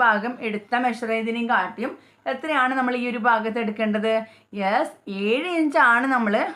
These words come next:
ആം ഹോൾ വരഞ്ഞതെന്നുണ്ടെങ്കിൽ അതിൻ്റെ കൂടെ ഒരു രണ്ട് ഇഞ്ചെങ്കിലും എക്സ്ട്രാ എടുക്കുക കേട്ടോ. രണ്ട് ഇഞ്ച് എക്സ്ട്രാ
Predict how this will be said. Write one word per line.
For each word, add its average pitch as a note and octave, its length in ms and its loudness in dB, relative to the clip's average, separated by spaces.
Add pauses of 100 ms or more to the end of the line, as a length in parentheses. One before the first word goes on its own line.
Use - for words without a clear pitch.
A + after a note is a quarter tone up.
(200)
ആം G#3 200 2
ഹോൾ A3+ 180 2 (140)
വരഞ്ഞതെന്നുണ്ടെങ്കിൽ G#3 880 0 (520)
അതിൻ്റെ E4 360 -2
കൂടെ A#3 280 2
ഒരു A3+ 80 0 (100)
രണ്ട് A#3 360 -2
ഇഞ്ചെങ്കിലും A3 500 0 (200)
എക്സ്ട്രാ G3+ 400 -4
എടുക്കുക C4 300 -2
കേട്ടോ. G#3+ 240 2 (540)
രണ്ട് C#4+ 380 -2
ഇഞ്ച് C4 260 0
എക്സ്ട്രാ A#3+ 300 -4